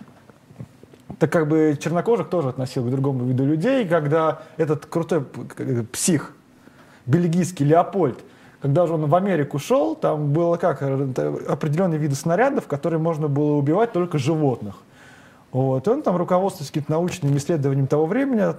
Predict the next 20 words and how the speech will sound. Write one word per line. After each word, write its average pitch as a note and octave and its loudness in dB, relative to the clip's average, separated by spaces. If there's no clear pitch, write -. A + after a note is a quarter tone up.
сказал, D3+ 0
что - -8
чернокожие D#3 -2
население D3 0
Африки — C#3 -2
это C#3+ -2
животные, G3+ 0
их F#3+ -6
там E3+ 0
какими-то C#3+ -2
разрывными D#3 2
снарядами C#3 0
убивали F3 2
просто C3 -2
нещадно. C3+ 2
И C3+ -4
там D#3 4
безумный D#3 2
геноцид D#3 0
был, F#3+ 0